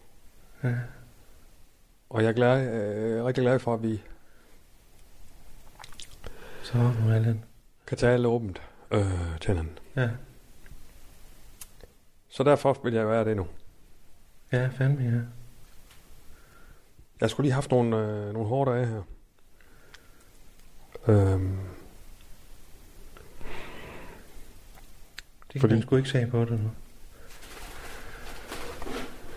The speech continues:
Speaker 1: Jeg kan se det på dig nu, men ikke. Du holder dig fandme godt.
Speaker 2: Jamen, det ved jeg godt, men
Speaker 1: Hvad fanden er det?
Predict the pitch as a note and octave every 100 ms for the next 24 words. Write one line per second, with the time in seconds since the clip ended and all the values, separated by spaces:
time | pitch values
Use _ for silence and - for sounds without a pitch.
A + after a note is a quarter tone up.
0 | - - - - - B2 A2+ C#3+ C#3+ C3+
1 | D3 C3+ C3 C3+ C3+ - - - - -
2 | B2+ A#2+ C3 C3+ - - - - - -
3 | - - - B2+ C#3 B2+ G#2+ C3+ B2+ B2+
4 | A#2 A#2 A#2 - - - - - - -
5 | - - - - - - - - - -
6 | - - - - B2+ A#2+ C3+ B2 B2 -
7 | - - A#2+ G#2+ F2+ A#2 A#2+ A#2 C3 C#3+
8 | C3+ C#3 C3+